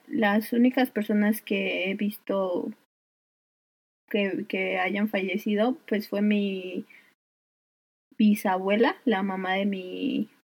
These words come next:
abuela, y, o sea, yo tenía como ocho años, pero pues no, no tengo como muchos recuerdos de ella. Sí me acuerdo que la conocía y, y pues ya,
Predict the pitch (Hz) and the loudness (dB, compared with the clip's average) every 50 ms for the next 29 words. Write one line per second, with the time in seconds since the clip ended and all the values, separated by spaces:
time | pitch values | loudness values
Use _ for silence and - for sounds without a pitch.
0 | _ _ _ - 190 196 196 196 202 220 240 294 370 - - - 220 214 202 196 | _ _ _ -6 -4 0 0 2 4 6 6 4 4 2 -2 0 0 2 2 0
1 | 196 190 190 190 190 185 - - 262 226 214 214 214 208 220 226 220 - 254 254 | -2 -4 -6 -6 -4 -4 -4 -2 0 0 2 4 4 4 4 2 2 4 4 4
2 | 247 247 - 247 220 196 185 190 214 - - - 214 196 196 196 214 226 262 330 | 4 4 4 2 2 2 2 -2 -4 -4 -2 0 0 0 2 2 4 4 4 4
3 | 339 - - _ - 226 214 214 202 202 208 202 196 220 220 - - - - _ | 2 -2 -6 _ 2 2 4 4 2 0 -2 -2 -2 -2 -2 -4 -12 -20 -20 _
4 | _ - _ _ _ _ _ _ _ _ _ _ _ _ _ _ _ - 226 226 | _ -20 _ _ _ _ _ _ _ _ _ _ _ _ _ _ _ 4 6 8
5 | 240 262 269 269 262 262 262 262 254 247 220 240 254 269 277 269 302 285 277 277 | 8 8 8 8 8 8 8 6 6 6 6 8 8 8 8 6 6 6 6 6
6 | 277 - 233 220 202 196 196 208 214 - 240 226 226 208 208 - 202 196 202 202 | 4 4 2 2 2 4 2 0 0 2 0 2 2 2 2 2 2 2 2 0
7 | 202 208 202 208 226 220 214 185 - - _ _ - - - 262 262 269 269 277 | 2 2 2 2 2 2 0 -4 -6 -8 _ _ -6 0 4 4 6 8 8 6
8 | 269 254 233 220 226 220 - 226 202 185 - 180 180 185 202 214 - 240 254 294 | 6 4 4 4 4 2 2 0 0 2 0 -2 -2 -2 -2 -2 2 2 4 4
9 | 320 359 349 - 220 208 202 196 196 190 190 190 190 190 190 190 190 190 202 - | 2 2 0 0 0 0 0 0 -4 -4 -6 -6 -6 -6 -8 -8 -8 -10 -12 -14
10 | _ _ _ _ _ - 208 202 196 196 196 190 190 190 196 - - 190 190 190 | _ _ _ _ _ -4 -2 -2 -2 -4 -6 -8 -10 -12 -10 -6 -4 -4 -2 0
11 | 202 214 208 214 - | 2 2 0 0 -2